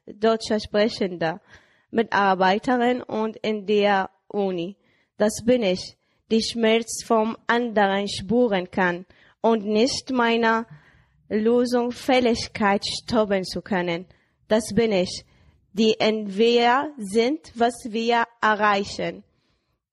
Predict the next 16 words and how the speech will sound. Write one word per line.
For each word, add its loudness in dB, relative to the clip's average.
Wie 0
einer 0
Verrückter 0
glaubt. 0
Das 0
bin 2
ich, -4
das, 0
die -4
genug 0
Wissen, 0
die -2
genug 2
Wissen 2
und -8
Träume 0